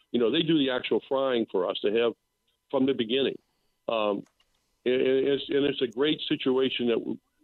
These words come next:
but it's fun. Uh, but man, it's a, it's a long day. We start at one o'clock and we finish around eight o'clock that night. Um,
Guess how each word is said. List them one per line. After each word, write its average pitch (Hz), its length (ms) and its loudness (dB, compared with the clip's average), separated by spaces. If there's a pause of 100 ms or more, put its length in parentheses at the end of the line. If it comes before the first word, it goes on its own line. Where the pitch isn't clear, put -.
but 135 120 0
it's - 180 -2
fun. 127 380 -2 (800)
Uh, 104 240 0 (300)
but - 120 -4 (140)
man, 131 160 2
it's 98 180 -2
a, 95 140 -2
it's - 140 -4
a 113 40 0
long 113 320 0
day. 113 260 0
We - 100 -4
start 123 240 0
at 117 80 0
one 127 180 0
o'clock 131 400 -2
and 104 100 0
we 107 160 -2
finish 117 240 0
around 107 240 0
eight 110 120 0
o'clock 101 320 -4
that 110 120 -4
night. 107 320 -2 (760)
Um, 95 340 -2